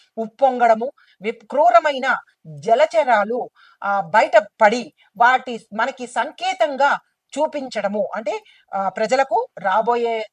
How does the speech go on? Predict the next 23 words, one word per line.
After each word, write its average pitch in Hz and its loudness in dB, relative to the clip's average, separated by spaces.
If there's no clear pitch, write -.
రోజుల్లో 226 -4
విపరీతమైన 277 0
పరిణామాలు, 202 -4
భూ 254 -4
నష్టము, 208 -8
జన 196 -6
నష్టము 226 -6
జరిగే 220 -2
అవకాశం 214 -2
కూడా 220 -6
కనబడుతోంది. 170 -8
భూ 247 -8
నష్టము 277 -4
అంటే 196 -10
కనుక 175 -6
భూమి 233 -6
నీటితో 302 0
ఆవరించబడి 214 -2
భూమి 320 -6
అనేది 220 -8
లేకుండా 202 -4
పోవడం 170 -12
అన్నమాట. 170 -14